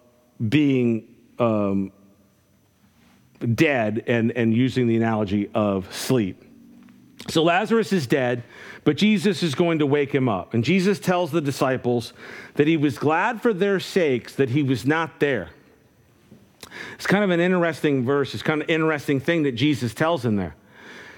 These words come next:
You know, "I'm kind of glad that I wasn't there." No, wait a second. What are you saying, Jesus? You're glad that you weren't there for Lazarus so that we might see something,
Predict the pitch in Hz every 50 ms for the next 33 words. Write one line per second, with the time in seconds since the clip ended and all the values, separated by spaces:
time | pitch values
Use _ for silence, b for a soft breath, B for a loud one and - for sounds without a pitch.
0 | B B B B B 139 160 175 175 - 170 170 165 175 190 208 220 214 190 170
1 | 175 180 190 202 208 208 170 180 160 156 156 156 175 185 180 135 - 160 147 -
2 | - 156 139 110 90 82 82 - 113 120 139 175 196 170 139 - 143 135 - 131
3 | 139 151 156 160 143 135 - - - 175 156 135 117 104 92 101 95 90 113 104
4 | - - 117 147 165 147 127 127 139 139 147 160 147 131 143 143 147 135 127 131
5 | 123 117 127 143 160 175 - - - 113 95 107 131 131 135 143 151 170 190 190
6 | 175 - - _ _ _ _ _ _ _ _ _ _ _ _ _ _ _ - -
7 | - 156 151 143 127 131 127 135 147 165 156 135 202 226 240 247 220 - - -
8 | - _ _ _ _ _ _ _ _ _ _ _ _ _ _ _ _ _ _ _
9 | _ - _ _ _ _ _ _ _ _ _ _ - - - 185 160 131 160 156
10 | 135 135 123 143 160 175 185 196 202 208 - - - - - - 165 185 196 185
11 | - - 208 214 202 - - 220 220 214 220 247 247 262 233